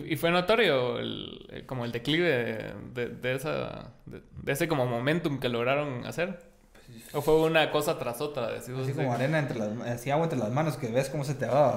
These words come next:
Speaker 2: ¿verdad?
Speaker 1: Ajá.
Speaker 2: No, la verdad es que... No, yo, yo no sé, yo no sé si era muy poco observador yo, pero yo solo sentía que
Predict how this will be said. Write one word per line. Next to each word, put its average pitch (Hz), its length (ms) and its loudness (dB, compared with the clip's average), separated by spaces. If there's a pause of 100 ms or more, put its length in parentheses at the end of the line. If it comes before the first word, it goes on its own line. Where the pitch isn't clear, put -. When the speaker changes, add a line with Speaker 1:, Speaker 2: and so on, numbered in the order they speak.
(120)
Speaker 2:
¿verdad? 135 60 0
Speaker 1:
Ajá. 196 300 8 (440)
Speaker 2:
No, 135 80 0
la 147 200 4
verdad 123 220 0
es - 60 -8
que... 214 440 0 (420)
No, 127 380 -2
yo, 117 360 -4
yo 127 60 2
no 143 120 2
sé, 131 220 -4
yo 131 140 0
no 160 80 2
sé 165 120 -2
si 151 120 2
era 147 120 8
muy 143 180 2
poco 143 800 -2 (120)
observador 113 600 -2
yo, 156 460 -2 (1400)
pero 110 280 -6
yo 113 140 -6
solo 147 680 -2 (720)
sentía 147 640 -6
que 113 480 -8